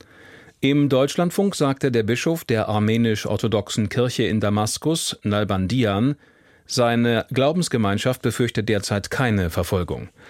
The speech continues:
Die neuen Machthaber gäben sich tolerant, das mache Hoffnung auf einen friedlichen Übergang.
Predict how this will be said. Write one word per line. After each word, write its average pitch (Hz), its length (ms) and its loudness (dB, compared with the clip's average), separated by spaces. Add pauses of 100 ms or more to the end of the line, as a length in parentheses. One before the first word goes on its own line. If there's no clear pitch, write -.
(400)
Die 101 60 0
neuen 101 320 2
Machthaber 107 540 0
gäben 98 300 0
sich 98 160 -2
tolerant, 113 760 -2
das - 300 -4
mache 95 280 -2
Hoffnung 101 420 -2
auf 98 220 -4
einen 101 200 -2
friedlichen 95 540 -4
Übergang. 80 460 -6